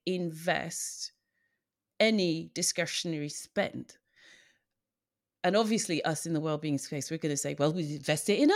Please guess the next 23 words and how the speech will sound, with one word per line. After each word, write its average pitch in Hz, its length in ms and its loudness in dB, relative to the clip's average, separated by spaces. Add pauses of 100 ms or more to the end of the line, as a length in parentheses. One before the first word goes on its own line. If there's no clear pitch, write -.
us. - 160 0
Why 202 180 4
not 226 260 4
us?" 147 360 -8 (640)
But 202 500 8 (240)
it 233 140 4
is 226 200 4
definitely 247 500 4
something 208 360 0
that 190 220 6 (100)
we 170 420 0
are 185 60 4
finding 180 420 2
more 202 240 0
challenging, 202 800 -2 (440)
is 180 180 -2
that - 220 6
people 247 360 0
understand 208 1120 2 (580)
that 156 500 0 (380)
mental 175 300 0
health 156 240 -2
is 156 360 -6